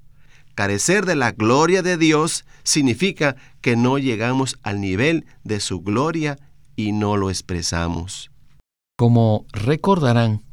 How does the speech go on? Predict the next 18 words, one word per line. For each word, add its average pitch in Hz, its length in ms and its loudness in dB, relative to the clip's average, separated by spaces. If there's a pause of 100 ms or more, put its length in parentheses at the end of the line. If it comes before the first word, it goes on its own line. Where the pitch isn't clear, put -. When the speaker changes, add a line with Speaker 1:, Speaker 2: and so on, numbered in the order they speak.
(120)
Speaker 2:
en 110 160 0
la 131 80 2
introducción 143 880 0 (420)
se - 260 2
dieron 170 320 4
las 131 160 2
dimensiones 113 680 0
del 110 180 0
arca 165 460 -2 (100)
y 135 140 0
del 131 180 2
altar, - 540 -4 (340)
y 113 120 2
en 95 80 2
el 87 120 -2
próximo 151 440 -2
segmento 151 680 0 (140)
veremos 127 640 0